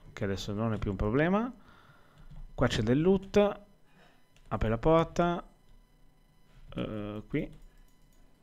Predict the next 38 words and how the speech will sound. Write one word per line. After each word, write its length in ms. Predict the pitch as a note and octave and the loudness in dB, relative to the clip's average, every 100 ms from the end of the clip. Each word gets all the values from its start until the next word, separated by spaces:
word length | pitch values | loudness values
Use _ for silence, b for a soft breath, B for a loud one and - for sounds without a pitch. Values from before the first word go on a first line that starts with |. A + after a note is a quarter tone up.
| _ - - - - - - b b b b b b _ _ - - - | _ -20 -14 -14 -14 -20 -20 b b b b b b _ _ -20 -20 -10
Ricordo 600 | A#2 A2+ B2 C3 C3+ B2+ B2 | -6 -4 2 4 6 4 0
che 280 | B2+ A#2+ - | 2 2 0
dobbiamo 400 | A#2+ A2+ A2+ G#2+ | -2 0 -2 -2
craftare 720 | B2+ A#2+ - B2+ A#2+ A#2 A2+ | -2 -2 0 4 4 4 2
la 80 | G#2+ | 0
carta 320 | A2+ G#2 A2 | -2 -4 -2
d'identità, 480 | G#2 G2+ G#2+ B2 A#2 | -2 -4 -6 -4 -2
come 160 | G#2+ | -4
ci 160 | G2 G#2 | -6 -6
diceva. 680 | G#2 - C#3+ C#3+ D3+ D3+ - - - | -6 0 2 4 2 0 -4 -14 -8
Zap 240 | A2+ G#2+ - | -6 -6 -4
charges. 880 | C3+ C3+ C#3 C3+ C#3 - - C#3 C#3 B B - | 0 2 0 -2 -4 -4 -4 -4 -6 B B -2
Questo 240 | C3 C3 | 2 6
è 40 | |
l'airlock, 840 | A#2 B2 C#3+ D3 E3 D#3+ - F#3+ F3+ | 8 8 6 6 4 2 2 4 4
quindi 180 | A#2+ A2+ | 0 2
un'altra 320 | A2+ A2 A2+ | 2 2 0
uscita, 360 | A2 D3+ C#3 | 0 -2 0
e 20 | C3+ | 2
di 100 | A#2 | 4
là 120 | B2 | 2
ci 180 | - A#2+ | 0 -2
sono 240 | - A#2 | 0 0
altri 240 | G#2+ A#2 | 0 0
due 120 | G#2+ G#2+ | 0 0
nemici. 460 | G#2+ C#3 D3 E3 | 0 0 0 0
Andiamo 320 | D3+ G#2+ G#2 | 0 0 -2
di 100 | G2+ | -2
là. 320 | G2+ C3 E3 E3+ b b b b b b b - - - - - - - | 0 0 -2 -6 b b b b b b b -18 -18 -20 -20 -20 -20 -8
L'airlock 600 | A2 A2+ G#2+ G2 G2 - | 0 2 2 0 -4 -4
direi 280 | G#2+ G2+ G2+ | -2 -2 -2
che 120 | - | -4
non 160 | G2+ G2+ | -4 -4
è 60 | |
il 100 | G2 | -4
caso 260 | G2+ G2+ G2+ | -2 -4 -4
di 100 | G2+ | -4
aprirlo. 840 | G2 G2+ F#2+ F#2 A2 F#3 B3+ b | -4 -2 -4 -4 -4 -4 -8 b